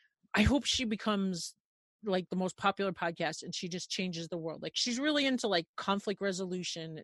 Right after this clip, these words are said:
and restorative justice, and she just talks about so many great things. And so she actually has homework that you can go and buy the lesson plans, and the one that I bought was about, um,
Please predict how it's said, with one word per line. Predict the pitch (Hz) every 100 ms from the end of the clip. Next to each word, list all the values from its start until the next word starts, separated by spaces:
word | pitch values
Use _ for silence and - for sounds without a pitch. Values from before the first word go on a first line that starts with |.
| -
and | 170 160 160 - - _
restorative | 180 - 247 233 214 160
justice, | 202 185 - 170 165 165
and | 156
she | -
just | 196 202
talks | 220 220 185
about | 175 170 156 - -
so | - 269
many | 254 220
great | 196 190 -
things. | 175 151
And | - 190
so | -
she | 220 254 254
actually | 240 339 - 196 180
has | - 269 180 165 - - -
homework | - 277 226 175 -
that | 143
you | 190 240
can | 233 214
go | 214 196 185 -
and | 175
buy | 180 180
the | 175
lesson | 220 233 175
plans, | 170 160 -
and | 165
the |
one | 175 202
that | 185
I | 165 220
bought | 185 175 -
was | 165
about, | 170 165 165 160 -
um, | 165 156 151